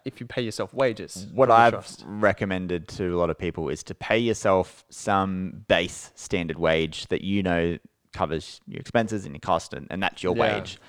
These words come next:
Speaker 1: yeah.
Speaker 2: And then at the end, there's gonna be a profit and a distribution.
Speaker 1: Yeah.
Speaker 2: And you can still get the small business offset there
Speaker 1: Yeah,
Speaker 2: for
Speaker 1: yeah,
Speaker 2: that
Speaker 1: true,
Speaker 2: portion.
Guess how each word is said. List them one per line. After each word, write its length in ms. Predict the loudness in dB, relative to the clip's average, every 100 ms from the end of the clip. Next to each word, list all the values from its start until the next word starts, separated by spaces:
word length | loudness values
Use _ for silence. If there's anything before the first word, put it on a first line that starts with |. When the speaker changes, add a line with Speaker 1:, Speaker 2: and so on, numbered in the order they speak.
| -18
Speaker 1:
yeah. 60 | -16 -6
Speaker 2:
And 220 | -2 2 4
then 160 | 4
at 100 | 2
the 140 | 2 2
end, 300 | 2 -2 -4
there's 140 | -4
gonna 160 | -2 -2
be 60 | -2
a 40 |
profit 460 | 2 0 4 2 2
and 80 | -6
a 60 |
distribution. 640 | -6 -10 -10 -10 -10 -16 -12
Speaker 1:
Yeah. 340 | -8 -6 -8 -12 -6
Speaker 2:
And 120 | -4
you 40 |
can 120 | -2 -2
still 260 | 6 6
get 300 | 8 4 4
the 420 | -2 0 0 -4 -10 _ _ _ -20
small 240 | -4 0 0
business 300 | -2 -2 -2
offset 340 | -2 -2 2
there 240 | 4 6
Speaker 1:
Yeah, 160 | 6 2 -8
Speaker 2:
for 100 | -6
Speaker 1:
yeah, 60 | 2
Speaker 2:
that 140 | 2
Speaker 1:
true, 80 | 2
Speaker 2:
portion. 440 | 0 -2 -2 -12